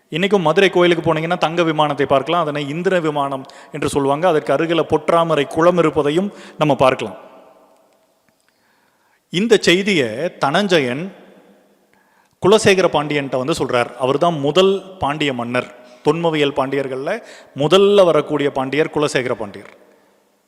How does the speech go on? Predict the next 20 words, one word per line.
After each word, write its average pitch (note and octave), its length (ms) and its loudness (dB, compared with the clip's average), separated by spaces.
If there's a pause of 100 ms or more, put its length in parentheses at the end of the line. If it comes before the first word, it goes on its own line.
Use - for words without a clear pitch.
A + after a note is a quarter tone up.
(640)
இந்த - 200 -4
குலசேகர G#3 420 6
பாண்டியன்ட்ட D#3+ 400 0
வந்து D#3 160 0
சொல்றாங்க. D#3 520 0
குலசேகர F3 440 2
பாண்டியன் D#3 320 -2
நானும் D#3+ 300 0
பார்க்கணும்னு D#3+ 560 2
கேட்கிறார். D3 600 0 (1800)
அன்று D3+ 300 0
இரவு F3+ 320 4
அவர் D3 180 4
உறங்க D3 400 0
போகும் C#3+ 300 0
பொழுது C3 480 -2 (400)
அவருடைய C#3 480 0
கனவிலே D#3+ 560 0 (220)
சிவபெருமான் D3+ 760 0
காட்சியளித்து, C3+ 840 -2